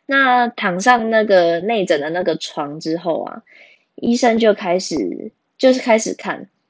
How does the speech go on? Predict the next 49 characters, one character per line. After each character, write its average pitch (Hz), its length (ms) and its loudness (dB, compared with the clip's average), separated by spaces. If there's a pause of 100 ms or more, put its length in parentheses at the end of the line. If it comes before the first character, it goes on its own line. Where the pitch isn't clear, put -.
他 - 120 -6
就 240 360 4 (160)
鸭 214 180 4
嘴 170 200 4
钳 160 240 -8
塞 190 280 0
进 202 240 -2
去 165 240 -2
阴 170 240 -2
部 165 200 2
之 151 180 -4
后， 165 140 -6
他 170 180 -8
就 170 140 -2
开 170 220 -10
始 165 120 -12
看， - 260 -14 (320)
就 214 140 2
翻 202 220 0
翻 185 200 0
找 151 160 0
找， 151 160 -4
翻 160 220 -6
翻 160 200 -4
找 151 180 -4
找。 - 240 -8 (1400)
他 302 180 0
先 285 260 4
拿 202 300 2
棉 196 220 0
花 208 160 4
棒， 190 420 2 (160)
就 214 140 2
是 202 240 6
戳 214 360 6
了 196 140 6
里 156 160 2
面 156 400 -2
一 147 140 -2
下 151 360 -4
这 - 60 -10
样 123 100 -14 (220)
子， - 160 -16 (1080)
然 196 140 -2
后 240 240 6
他 233 140 4
问 208 280 2
我 - 120 -6
说 160 580 -4